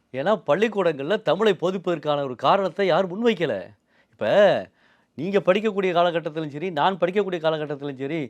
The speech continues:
ஆசிரியர்கள் என்ன கேட்பாரு? "ஏய், எல்லாம் இங்கிலீஷ் டிக்ஷனரி வச்சிருக்கியா?" கேட்டார்ல. யாராவது எந்த த-, எந்த வாத்தியாராவது, எந்த ஆசிரியராவது, "யாராவது தமிழ் அகராதி வச்சிருக்கீங்களா?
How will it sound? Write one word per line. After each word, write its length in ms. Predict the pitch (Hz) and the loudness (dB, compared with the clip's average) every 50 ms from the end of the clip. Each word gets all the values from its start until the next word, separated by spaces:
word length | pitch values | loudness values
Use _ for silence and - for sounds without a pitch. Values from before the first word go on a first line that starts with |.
| _ - - - | _ -18 -16 -4
ஆசிரியர்கள் 500 | - 147 - - 202 185 180 165 156 147 | 0 0 2 2 0 -2 -2 -2 -2 -6
என்ன 180 | 139 143 175 175 | -6 -6 -6 -4
கேட்பாரு? 400 | 156 156 143 - 156 151 151 175 175 160 _ _ _ _ - | -4 -4 -4 -2 -4 -4 -4 -8 -12 -14 _ _ _ _ -2
"ஏய், 360 | 123 156 175 185 175 160 127 104 98 _ _ _ _ _ - | 2 6 6 8 8 6 4 0 -6 _ _ _ _ _ -4
எல்லாம் 180 | 127 156 175 175 | 0 2 2 2
இங்கிலீஷ் 360 | 160 147 165 185 190 175 - | 2 2 -2 -2 -2 -2 -2
டிக்ஷனரி 320 | 175 165 - 185 180 170 | -6 -4 -2 0 0 2
வச்சிருக்கியா?" 440 | 175 160 185 175 165 156 185 190 196 202 202 202 - - _ _ _ _ _ _ _ _ _ _ _ _ _ _ _ _ _ _ _ _ - | 0 0 -2 -4 4 10 12 12 12 12 12 8 2 -12 _ _ _ _ _ _ _ _ _ _ _ _ _ _ _ _ _ _ _ _ -8
கேட்டார்ல. 440 | 117 139 139 175 160 147 131 143 160 190 196 185 143 113 95 _ _ _ _ _ _ _ _ _ _ _ - | -8 -6 0 2 0 0 0 -2 -6 -6 -6 -8 -14 -20 -20 _ _ _ _ _ _ _ _ _ _ _ -8
யாராவது 540 | 123 131 147 165 170 170 175 180 190 180 175 | -6 -4 -4 -2 -2 0 2 2 2 0 0
எந்த 340 | 143 139 151 170 175 170 170 _ - | -4 -4 2 2 0 0 0 _ -2
த-, 260 | 147 135 135 131 120 | 0 0 0 0 -2
எந்த 320 | 107 123 160 175 170 180 156 | -4 -6 -8 0 2 2 4
வாத்தியாராவது, 720 | 143 151 170 160 - 175 160 156 147 139 139 139 143 165 160 - - - - - | 4 2 2 2 2 0 2 2 2 2 0 0 -2 -4 -4 -6 -8 -16 -14 -6
எந்த 280 | 117 139 175 165 175 | -6 -4 2 6 6
ஆசிரியராவது, 640 | 151 151 165 151 170 165 160 156 151 151 151 156 170 160 131 - - - _ - | 6 6 4 2 0 -2 0 2 2 2 2 2 0 -2 -2 -4 -10 -20 _ -4
"யாராவது 300 | 127 131 139 156 185 185 | 0 0 2 2 2 2
தமிழ் 240 | - 151 160 185 190 | 4 2 2 4 4
அகராதி 340 | 170 170 180 180 180 175 175 | 4 6 6 6 4 4 4
வச்சிருக்கீங்களா? 560 | 170 160 180 165 160 190 180 180 185 190 202 | 0 -2 -2 -6 -6 -4 0 4 8 10 12